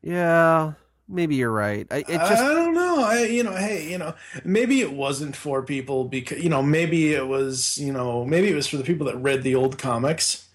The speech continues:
Speaker 2: and not for the mainstream because, you know, we just had Indy facing off against the Nazis in eighty-nine in Last Crusade.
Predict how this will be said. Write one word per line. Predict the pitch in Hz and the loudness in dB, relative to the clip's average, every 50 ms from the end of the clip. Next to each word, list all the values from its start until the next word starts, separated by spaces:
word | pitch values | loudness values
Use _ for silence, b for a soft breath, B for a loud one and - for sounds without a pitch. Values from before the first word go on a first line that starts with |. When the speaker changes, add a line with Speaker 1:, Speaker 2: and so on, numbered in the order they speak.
| b b b b b | b b b b b
Speaker 2:
and | - 131 139 147 147 | -4 -2 0 0 2
not | 143 135 135 135 | 2 2 0 0
for | - - 147 | 0 0 0
the | 127 123 | 0 0
mainstream | 117 123 117 120 120 120 - - 139 131 131 131 135 | -2 0 0 0 0 -2 -2 0 2 2 2 2 0
because, | 127 123 - 135 127 120 117 117 117 113 113 113 - - - - - - - - - | -2 -2 0 2 2 2 2 2 0 -2 -2 -2 0 0 0 -2 -2 -4 -6 -10 -12
you | - 123 123 | -8 -6 -6
know, | 117 110 110 | -6 -6 -2
we | 113 123 131 | -2 -2 -2
just | 127 120 - 131 131 131 139 - - - | -2 -2 0 2 2 2 2 0 -2 -4
had | - 120 120 123 123 127 131 131 131 143 143 b b b b b b b b b b b - | -4 -4 -2 0 2 2 2 0 0 -2 -6 b b b b b b b b b b b -8
Indy | - 151 151 151 139 147 143 143 147 151 147 151 - _ _ _ | -4 -2 -2 0 2 2 2 2 0 0 -2 -6 -14 _ _ _
facing | - - 151 135 139 139 - 143 127 135 | -10 -4 0 0 0 2 0 0 0 2
off | 135 135 131 - | 2 0 0 0
against | 147 127 131 135 131 - | -2 -2 -2 -2 -2 -2
the | - 135 | -2 -2
Nazis | 131 131 131 131 123 - 143 131 123 | -2 0 0 0 -2 -2 -2 -2 -2
in | 131 | -2
eighty-nine | 120 123 123 120 117 117 120 123 127 127 120 117 | -2 -2 -2 -2 -2 -2 -2 0 0 0 -2 -2
in | 113 113 | -4 -4
Last | 113 117 117 113 - - | -4 -2 -2 -2 -4 -4
Crusade. | - - - - 143 139 127 113 104 - 104 101 | -6 -6 -4 0 0 2 2 0 0 -2 -6 -8